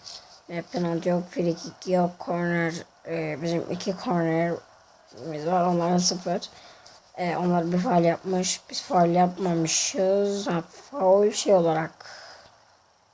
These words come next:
E, ne denir?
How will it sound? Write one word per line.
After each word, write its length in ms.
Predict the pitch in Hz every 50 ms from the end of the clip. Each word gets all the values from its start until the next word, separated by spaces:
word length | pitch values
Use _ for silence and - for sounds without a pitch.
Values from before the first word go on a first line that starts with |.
| _ _ _ _ - _ _ _ _ _ _ _ _ _ _ _ _ _ _ _ _ _ _ _ _ _ _ _ _ - - _ - -
E, 840 | 196 175 170 170 170 165 165 160 156 156 156 147 151 160 165 170 180 180 180 - _ _ _ _ _ _ - _ _ _ _ _ _ _ _ _ _ _ _ -
ne 100 | 254 175
denir? 320 | 175 170 165 165 160 170